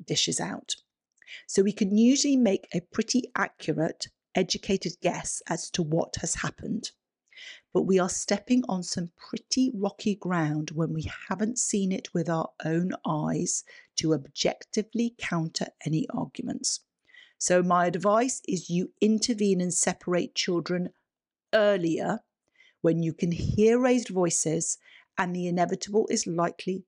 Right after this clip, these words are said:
to happen. So you do the separation quietly, calmly, and matter-of-factly. "I can hear voices are getting raised,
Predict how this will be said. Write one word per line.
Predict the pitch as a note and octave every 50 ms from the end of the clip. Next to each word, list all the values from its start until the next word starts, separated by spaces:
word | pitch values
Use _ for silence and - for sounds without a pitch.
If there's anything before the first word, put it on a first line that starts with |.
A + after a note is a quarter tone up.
| _
to | - E3
happen. | - - - - _ - A3+ A#3+ G#3+ - - _ _ - - - - _ _ _ _ _ _
So | - - D#3+
you | D#3+ D3+ D3+
do | C#3+ F3+ E3+
the | D#3+ D3+
separation | - - E3 - - D#3+ D#3 - - D#3+ D3+ -
quietly, | - - B3 B3 B3+ - - C4 D4 D4+ D4+ - _ _ _ _ _ _ _ -
calmly, | - - G#3+ G#3 G#3 G#3 G3+ G3+ G3 G3+ G#3 - _ _ - -
and | F#3 F#3 F3+ F3+
matter-of-factly. | E3 - - - E3 D3+ - - E3 - - - E3 E3 - - - _ _ _ _ _ _ _ _ _ _ _
"I | - -
can | - F#3+ F3
hear | F3+ C4+ D#4 D#4
voices | - A3+ G#3 G3 - F#3 E3+ E3
are | E3+
getting | - F3+ E3+ E3+ F3
raised, | F3+ F#3 F3+ F#3 F#3 F3+ F#3+ F#3 -